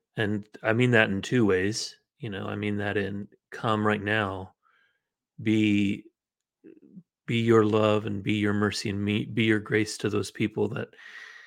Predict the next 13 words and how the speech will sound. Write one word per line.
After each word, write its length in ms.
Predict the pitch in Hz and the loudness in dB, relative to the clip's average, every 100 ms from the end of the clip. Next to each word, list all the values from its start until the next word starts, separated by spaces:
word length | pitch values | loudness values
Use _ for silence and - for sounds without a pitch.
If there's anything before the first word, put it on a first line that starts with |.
| - - _ _ _ _ - | -20 -20 _ _ _ _ -12
um, 420 | 117 110 104 120 _ _ | -8 -8 -8 -14 _ _
this 200 | 117 - | -2 0
affects 360 | 107 110 107 117 | 0 0 0 -2
immediately. 600 | 107 113 104 104 98 - _ _ | 0 2 2 -2 -6 -12 _ _
And 200 | 120 107 | 0 2
in, 120 | 104 104 | 2 2
in 160 | 110 | 2
a 60 | 104 | 8
way, 140 | 110 | 8
that's 260 | 117 101 120 | 8 4 2
even 240 | 104 101 | 0 0
you, 200 | 113 123 | 0 0
Kyle. 400 | - 104 104 120 | 0 -6 -8 -10